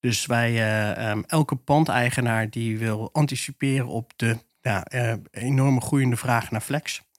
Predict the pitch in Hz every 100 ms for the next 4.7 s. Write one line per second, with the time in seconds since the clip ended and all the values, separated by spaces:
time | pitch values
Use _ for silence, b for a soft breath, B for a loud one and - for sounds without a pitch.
0 | _ _ _ 117 113 117 117 120 123 120
1 | 120 131 131 120 113 127 113 113 117 117
2 | 113 117 110 107 107 120 113 147 135 135
3 | 127 120 110 - 113 - 131 131 120 117
4 | 147 120 113 107 123 165